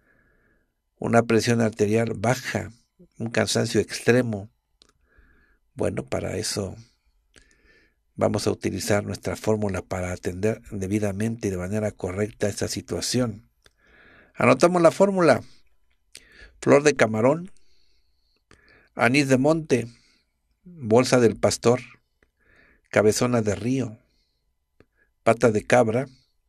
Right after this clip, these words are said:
aguardientillo. Nuevamente flor de camarón,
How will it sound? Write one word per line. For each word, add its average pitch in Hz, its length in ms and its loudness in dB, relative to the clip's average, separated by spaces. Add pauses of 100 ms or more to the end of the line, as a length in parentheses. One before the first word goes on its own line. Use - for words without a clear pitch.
(220)
aguardientillo. 104 1000 -2 (1080)
Nuevamente 139 520 2
flor 120 220 4
de 117 120 2
camarón, 117 580 -4